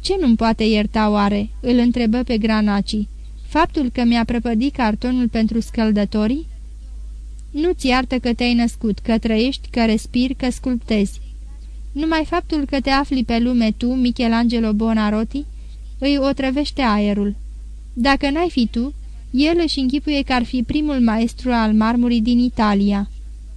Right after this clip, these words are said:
„Și crezi că ar fi?” A făcut o cârpăceală nemaipomenită din Hercule și Cacus pentru ringhiera signoriei.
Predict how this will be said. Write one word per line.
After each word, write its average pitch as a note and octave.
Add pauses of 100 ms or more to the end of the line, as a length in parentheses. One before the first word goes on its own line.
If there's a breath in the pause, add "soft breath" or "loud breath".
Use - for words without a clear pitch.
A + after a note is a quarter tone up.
(260)
„Și B3
crezi D#4
că -
ar A#3+
fi?” B3+ (840)
A D4+
făcut F4+
o A3+
cârpăceală A#3
nemaipomenită B3
din G#3+
Hercule A#3
și A3+
Cacus A3
pentru A#3+
ringhiera A#3
signoriei. A3+